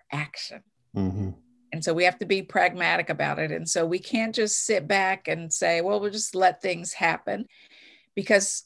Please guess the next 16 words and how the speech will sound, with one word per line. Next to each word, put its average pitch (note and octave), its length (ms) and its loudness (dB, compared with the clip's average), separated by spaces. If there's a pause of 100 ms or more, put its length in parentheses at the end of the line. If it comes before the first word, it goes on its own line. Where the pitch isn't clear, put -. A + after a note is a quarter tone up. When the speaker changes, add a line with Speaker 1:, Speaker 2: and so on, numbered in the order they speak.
Speaker 1:
uh, E3+ 240 6
you G3 140 2
know, F#3 100 2
they, F3+ 300 6
they F#3 140 8
may G3 180 4
not. G3+ 300 2 (320)
And F3+ 120 -4
so E3 220 2
we F3 220 2
have G#3 240 -4
to - 160 -2
all E3 500 2 (540)
commit G3+ 400 2
to - 200 -2
action D#3 520 -2